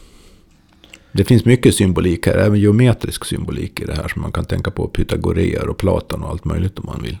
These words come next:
som, som har mycket av det här tänkandet i sig.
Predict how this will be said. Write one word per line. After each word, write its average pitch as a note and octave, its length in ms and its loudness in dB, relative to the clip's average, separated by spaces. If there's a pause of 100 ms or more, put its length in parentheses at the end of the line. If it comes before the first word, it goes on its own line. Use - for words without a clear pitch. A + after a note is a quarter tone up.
som, - 300 -10
som - 340 -8
har - 500 -6 (540)
mycket - 240 -6
av - 100 -8
det E2+ 60 -4
här E2 80 -2
tänkandet - 600 -4
i D2 100 -6
sig. - 160 -6